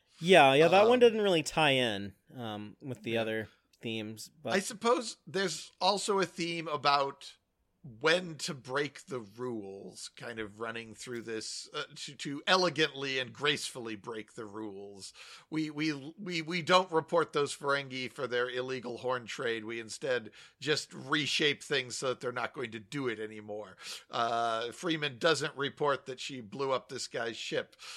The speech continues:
Speaker 2: There are various rule breakages that happen, but it's all part of, that's another compromise. We're compromising with the rule book. We're, we're not, we're not giving the rule book everything the rule book wants or everything the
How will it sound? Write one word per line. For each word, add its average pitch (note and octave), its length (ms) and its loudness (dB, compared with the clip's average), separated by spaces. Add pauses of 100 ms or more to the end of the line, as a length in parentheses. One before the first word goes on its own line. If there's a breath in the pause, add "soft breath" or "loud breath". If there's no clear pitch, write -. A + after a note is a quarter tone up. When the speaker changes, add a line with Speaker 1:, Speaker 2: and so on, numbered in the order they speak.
(260 loud breath)
Speaker 2:
There C#3 200 -2
are C3 40 -4
various C3+ 540 0
rule C3 460 -4
breakages B2+ 640 -4
that B2+ 160 -6
happen, C#3 480 0
but C#3 180 -4
it's C#3 200 -6
all C3+ 260 2
part D3 420 0
of, D3 220 -2
that's D3+ 220 4
another D3 320 -2
compromise. B2+ 720 -2
We're C3+ 100 -4
compromising C3 960 -4
with C3 260 -8
the D3 80 -8
rule C3 380 -6
book. G2+ 260 -16 (460 loud breath)
We're, C3+ 240 -2
we're B2+ 220 -2
not, C3 380 0
we're C3+ 100 -2
not B2+ 240 -6
giving B2 260 -6
the A#2+ 80 -6
rule C3 200 -4
book B2+ 320 -4
everything A#2+ 500 -8
the A2+ 100 -8
rule A#2+ 240 -4
book A2+ 260 -6
wants B2+ 400 -2
or A#2+ 100 -6
everything A#2 420 -8
the A2+ 120 -12